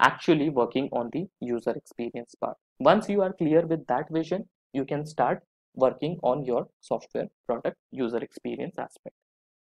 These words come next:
Now, once you are done with that, uh, while you are doing research, start thinking about possible layouts and option to provide the desired experience. Here we need to understand what would be the layout,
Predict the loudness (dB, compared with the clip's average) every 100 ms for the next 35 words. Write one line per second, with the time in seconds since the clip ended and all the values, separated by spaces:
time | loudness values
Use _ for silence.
0 | _ _ _ _ _ -2 4 4 4 4
1 | 4 2 0 -2 0 -4 -4 _ _ -20
2 | 2 6 8 8 8 6 4 2 2 2
3 | 0 0 0 2 0 -2 _ _ -20 6
4 | 8 8 6 -2 0 2 0 0 4 2
5 | 0 _ 4 4 4 0 0 0 0 2
6 | 0 -2 -6 -4 -2 -4 -4 -6 -4 0
7 | 2 2 -2 -2 -2 -2 0 0 0 -4
8 | -8 -6 -6 -6 -12 -8 2 4 4 -2
9 | -4 -2 0 0 -2 -2 -2 -4 _ _
10 | _ 4 6 6 2 2 2 4 4 4
11 | 4 2